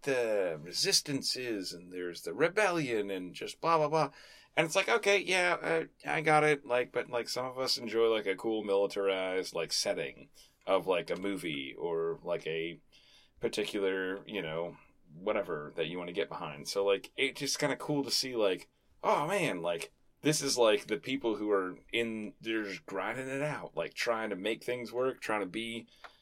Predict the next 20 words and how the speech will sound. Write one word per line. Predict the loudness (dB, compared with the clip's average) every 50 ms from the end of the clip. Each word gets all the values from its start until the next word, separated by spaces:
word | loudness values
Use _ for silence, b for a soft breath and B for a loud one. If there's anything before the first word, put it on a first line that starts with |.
| B
you | -8 -4 0
know, | 2 4 4
a | 4 4
soldier | 2 2 4 4 4 4 4 2 2 2 0 0 0 -2 -2 -6 -8 -10
in | -10 -8 -6
this | -6 -8 -8
particular | -8 -8 -4 -4 -4 -4 -4 -2 0 0 0 0 -2
setting | -2 -2 0 0 2 2 2 0 0
and | -2 -6 -8 -8 -10 -10
time | -8 -6 -6 -4 -4 -4 -6 -6 -8
and | -10 -10 -12 -14 _ -12
everything. | -12 -10 -8 -8 -10 -8 -10 -12 -12 -10
So | -4 0 0 2 2 0 -6 _ b b b b b b b b b b b b b b _ _ -4
this | 2 4 4 4 4
was | 4 6 8 8 8 6 2 0
the | 6 8 10 10 10
one | 8 6 6 6 4 2 0 -2 -2
that | -2 -2 0 0 -2
did | -2 -2 -2 -2
that. | -4 -2 -4 -6 -8